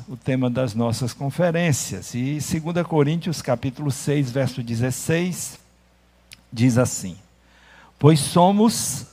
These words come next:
santuário do Deus vivo. Como ele disse: Habitarei neles e entre eles andarei. Eu serei o seu Deus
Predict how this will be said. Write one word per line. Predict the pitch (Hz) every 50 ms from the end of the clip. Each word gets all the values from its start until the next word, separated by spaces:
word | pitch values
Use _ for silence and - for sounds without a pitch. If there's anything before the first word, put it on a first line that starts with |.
| _ -
santuário | - - - - - 151 156 151 - - 143 127 123 139 156 156 170 160 156 156 151
do | 135 110 117
Deus | 110 104 104 139 156 175 170 165 - - - -
vivo. | 117 131 127 104 - - - - 73 - _ _ _ _ _ _ _ _ _ _ _ _ _ _ _ _ _ - _
Como | - 98 95 104 110
ele | 127 147 175 170
disse: | 139 120 101 87 - - - - - - - _ _ _ _ _ _ _ _ _ _ _ _ -
Habitarei | 92 95 101 120 113 - 113 107 98 92 95
neles | 90 87 92 98 101 113 127 135 180 226 220 - - - - - - - - - - _ _ _ _ _ _ _ _ _ _ -
e | 104 104 104
entre | 117 120 117 113 117 95 95 95
eles | 117 151 175 202 214 214 214 196 147 127
andarei. | 151 170 156 135 131 110 92 90 82 - - _ _ _ _ _ _ _ _ _ _ _ _ _ - _ _ -
Eu | 131 147 160 185 196 214 240
serei | - - - - 165 143 117 135 160 160 180 214 277 247 -
o | - 123
seu | 113 - - 123 127 113 98
Deus | 95 95 101 123 143 170 190 208 220 208 - - - - - -